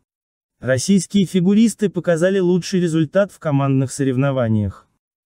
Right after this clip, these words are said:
Уважаемые Марк Валерьевич, Камила Валерьевна, Анастасия Викторовна, Александр Романович,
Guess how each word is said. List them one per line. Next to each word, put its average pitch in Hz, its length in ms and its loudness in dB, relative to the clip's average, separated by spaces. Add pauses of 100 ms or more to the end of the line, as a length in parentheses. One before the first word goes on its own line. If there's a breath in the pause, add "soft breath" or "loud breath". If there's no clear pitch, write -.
(360)
Уважаемые 180 680 0
Марк 160 340 -2
Валерьевич, 139 720 -2 (260 soft breath)
Камила 190 420 0
Валерьевна, 151 840 -2 (240 soft breath)
Анастасия 170 680 -2
Викторовна, 123 760 -2 (220 soft breath)
Александр 135 600 -2
Романович, 127 760 -2